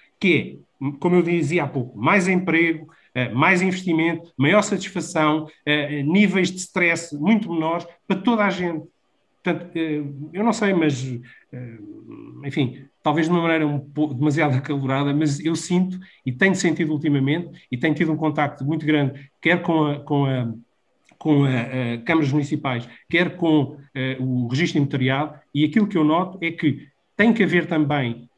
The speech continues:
o, neste processo agora do plano de resiliência, eh, tem que haver uma formação muito grande à administração pública e dizer, na administração pública, a administração pública só existe porque existem empresas, existem cidadãos. E a administração pública tem que ter a preocupação de ser uma entidade facilitadora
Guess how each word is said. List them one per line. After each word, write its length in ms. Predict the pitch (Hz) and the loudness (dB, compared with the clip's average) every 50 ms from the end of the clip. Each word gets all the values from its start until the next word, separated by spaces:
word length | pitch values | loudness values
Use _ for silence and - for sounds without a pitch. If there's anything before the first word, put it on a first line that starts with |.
| _ - | _ -4
o, 220 | 139 143 135 - | -2 -2 -2 0
neste 300 | 135 160 175 - - - | 0 0 0 0 -2 -6
processo 320 | - - - 151 143 - | -8 -4 -2 -2 -2 0
agora 260 | 147 131 147 147 139 131 | 0 0 0 0 0 0
do 140 | 123 127 | -2 -4
plano 240 | 120 131 151 143 143 | -4 -2 0 0 0
de 60 | 123 | 0
resiliência, 760 | 120 117 139 147 139 135 143 139 139 135 139 139 127 - - _ _ _ _ _ _ - | -2 -2 -2 -2 0 2 2 2 0 0 -4 -8 -12 -14 -14 _ _ _ _ _ _ -10
eh, 100 | 131 127 | -10 -6
tem 220 | 123 143 170 165 | -2 -2 0 0
que 80 | 165 170 | 2 0
haver 240 | 147 151 165 156 | 2 2 2 2
uma 220 | 143 143 151 151 143 | 4 4 2 2 0
formação 440 | 143 - 156 151 156 143 - 147 135 | 0 -2 -2 -2 -2 -2 -2 -2 0
muito 300 | 143 185 226 226 - - | 2 2 2 2 2 0
grande 220 | 170 160 156 147 | -2 -2 -2 -2
à 40 | 143 | -4
administração 360 | 143 139 - 135 139 139 139 | -4 -6 -6 -4 -4 -4 -4
pública 340 | 151 160 156 160 170 151 170 | -4 -4 -4 -4 -4 -4 -4
e 40 | 160 | -2
dizer, 500 | 160 151 135 139 143 127 127 - - - _ _ _ - | -2 -2 0 0 -2 -2 -2 -6 -14 -20 _ _ _ -2
na 180 | 139 147 185 208 | 0 2 4 4
administração 540 | 208 196 185 - 185 - - 175 156 139 | 2 2 0 0 -2 -2 -2 -2 -2 -2
pública, 380 | 151 160 160 151 151 160 170 156 | -2 -2 -2 -2 -2 -2 -4 -2
a 40 | 156 | -2
administração 400 | 180 170 190 185 180 185 165 151 | -2 0 -2 -2 0 0 -2 0
pública 360 | - 175 151 151 147 147 151 | -2 -2 -2 -2 -2 -2 -4
só 220 | 143 - 202 208 | -2 0 2 2
existe 500 | 196 170 139 151 202 196 185 - - - - - | 2 2 2 0 0 -2 -4 -6 -12 -18 -18 -16
porque 160 | 156 139 170 | -12 -10 -8
existem 320 | 147 143 135 - 139 131 | -6 -6 -6 -4 -4 -4
empresas, 560 | 139 139 139 147 175 196 185 185 196 190 - - - | -4 -2 0 2 2 2 2 0 -2 -4 -6 -6 -4
existem 340 | 139 131 165 147 156 151 | -4 -4 -4 -2 -2 -4
cidadãos. 520 | 139 - 143 131 131 113 110 107 101 101 - _ _ - _ _ _ - | -2 -2 -2 -4 -4 -4 -6 -8 -10 -12 -16 _ _ -20 _ _ _ 2
E 120 | 139 143 | 2 4
a 100 | 135 135 | 4 4
administração 440 | 131 135 156 - 156 143 - 147 135 | 2 0 0 -2 -4 -4 -4 -4 -4
pública 340 | - 160 156 160 160 170 - | -4 -4 -4 -4 -4 -4 -4
tem 160 | - 160 147 | -4 -4 -2
que 60 | - | 0
ter 140 | 175 156 143 | 0 0 0
a 40 | 139 | 0
preocupação 680 | - 156 170 156 160 - - 143 143 - 156 151 151 | 0 -2 -2 -2 -4 -4 -6 -6 -4 -4 -4 -6 -6
de 60 | - - - _ _ | -8 -12 -20 _ _
ser 180 | - - 165 147 | -6 -2 0 2
uma 140 | 151 175 190 | 4 4 4
entidade 400 | 185 185 185 160 160 143 - - | 4 4 2 2 0 0 -2 -2
facilitadora 800 | 190 175 - - 170 151 147 151 139 131 147 160 160 156 175 | -2 -4 -2 -2 -4 -2 -2 -2 0 0 0 0 -2 -2 -4